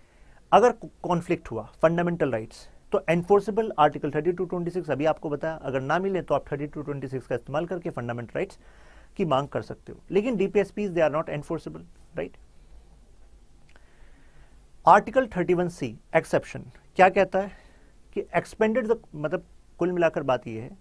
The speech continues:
ये कहता है कि देखो डीपीएसपी को इम्प्लीमेंट करने के लिए अगर कोई, हमने ऐसा कानून बनाया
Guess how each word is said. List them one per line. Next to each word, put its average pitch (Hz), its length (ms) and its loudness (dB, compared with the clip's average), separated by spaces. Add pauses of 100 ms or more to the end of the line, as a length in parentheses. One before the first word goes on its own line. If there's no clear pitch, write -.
(420)
ये 147 80 -2
कहता 139 300 -4
है 156 80 -6
कि 156 80 -8
देखो 135 200 -8
डीपीएसपी 131 640 -8
को 170 120 -6
इम्प्लीमेंट 135 380 -10
करने 113 320 -8
के 110 160 -14
लिए 104 220 -18 (480)
अगर 165 220 4
कोई, 143 360 -4 (640)
हमने 170 260 0
ऐसा 147 280 -2
कानून 151 340 -6
बनाया 120 360 -6